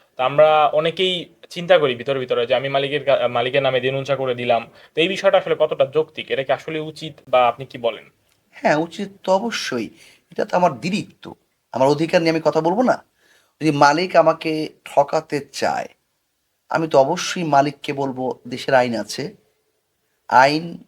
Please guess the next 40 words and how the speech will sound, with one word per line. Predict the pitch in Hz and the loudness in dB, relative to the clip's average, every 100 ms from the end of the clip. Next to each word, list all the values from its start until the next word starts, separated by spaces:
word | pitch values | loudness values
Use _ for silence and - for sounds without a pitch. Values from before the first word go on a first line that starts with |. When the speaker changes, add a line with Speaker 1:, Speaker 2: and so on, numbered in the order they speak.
| - | -4
Speaker 2:
অবশ্যই | 127 180 - 143 | -2 -2 0 2
আপনার | 123 135 | 2 -2
বিপক্ষে | 131 120 110 | -4 -6 -6
কথা | - - | -10 -10
বলবে। | 87 76 - | -12 -12 -6
আমি | 117 127 | -4 -2
তো | 139 | -4
বুঝি | 131 113 135 | -4 -4 -2
না, | 202 - - _ _ _ _ | -2 -4 -8 _ _ _ _
তা | 135 | 4
আমি | 135 | 4
কি | 147 170 | 2 -4
করবো? | 180 160 | 2 4
অবশ্যই | 156 - 170 | 2 -2 2
একজন, | 151 127 143 165 - _ _ _ _ _ _ - | 2 2 -2 -4 -8 _ _ _ _ _ _ 2
আমরা | 127 127 131 127 - - _ | 2 6 6 6 2 -6 _
কোনো | 147 139 | -2 -2
একজন, | 127 127 131 - _ | -2 -4 -8 -8 _
কোনো | 143 | -2
একটা | 131 | -2
সিন্দা | 123 - 139 139 139 | -2 -4 -4 0 2
কালের | 139 127 123 | 4 2 0
কাছে | 127 120 | -4 0
যাব, | 113 110 - _ _ _ _ _ _ _ - | 0 -2 -10 _ _ _ _ _ _ _ -2
লাইক | 117 113 - 127 | 0 0 -2 2
অনেকে | 135 143 | 2 2
যায় | 127 120 | 0 0
সিজিএল, | 139 120 120 113 117 - _ _ _ _ | -2 -2 -2 -2 -4 -12 _ _ _ _
অনেকে | 127 127 131 | 2 2 2
তো | 131 | 2
আমাদের | 127 120 | 2 -2
চিনে | - 117 | -6 -6
না, | 107 110 _ _ _ _ - | -8 -12 _ _ _ _ 2
যে | |
আমরা | 120 113 | 4 4
আসলে | - 117 | -2 -6
ছোট, | 131 123 | -2 0
এখন | 110 - 107 | 0 0 -4
অনেক | 113 127 | -4 -6
ছোট। | - 117 | -10 -8